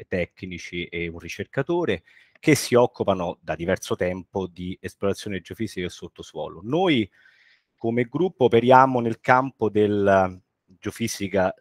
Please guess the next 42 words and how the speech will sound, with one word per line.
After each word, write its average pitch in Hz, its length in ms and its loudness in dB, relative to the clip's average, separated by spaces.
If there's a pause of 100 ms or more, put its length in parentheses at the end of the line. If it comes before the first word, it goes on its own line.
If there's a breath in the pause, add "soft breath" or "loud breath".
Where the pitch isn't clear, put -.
near 117 280 0
surface 101 440 -2
geophysics, 92 840 -14 (120)
tecnicamente 92 760 -10
parlando, 85 680 -10
ovvero 104 680 2
siamo 107 400 -4
in 104 80 -8
grado 98 480 0
con 82 140 -14
le 85 40 -12
nostre 98 360 -8
tecniche 127 680 -6 (540 soft breath)
di 117 260 -4
esplorare 110 560 2
il 87 60 -8
sottosuolo 120 800 -4
sia 147 320 -4
a - 100 -6
piccole 92 380 -8
profondità, 98 600 -6
sia 127 300 -4
a - 20 -8
profondità 113 440 -10
un - 80 -10
po' 95 120 -4
più 170 160 -8
grande, 87 320 -8
nell'ordine 87 480 -4
di 85 140 -14
qualche 95 340 -4
centinaio 87 560 -12
di 78 120 -16
metri, 73 300 -20
insomma 82 260 -20
nei 87 100 -12
primi 92 320 -12
due, 113 300 -2
trecento - 580 -8
metri 90 340 -8
di 85 100 -12
profondità. - 540 -18